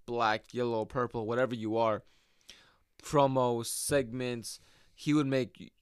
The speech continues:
himself look good, make your opponent look good,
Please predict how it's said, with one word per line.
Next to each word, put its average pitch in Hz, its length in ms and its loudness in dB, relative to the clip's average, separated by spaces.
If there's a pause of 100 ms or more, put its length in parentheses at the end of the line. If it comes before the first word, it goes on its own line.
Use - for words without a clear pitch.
himself 139 640 2
look 139 260 -2
good, 143 280 4
make 127 260 -4
your 113 180 -2
opponent 156 460 -2
look 135 240 2
good, 131 400 2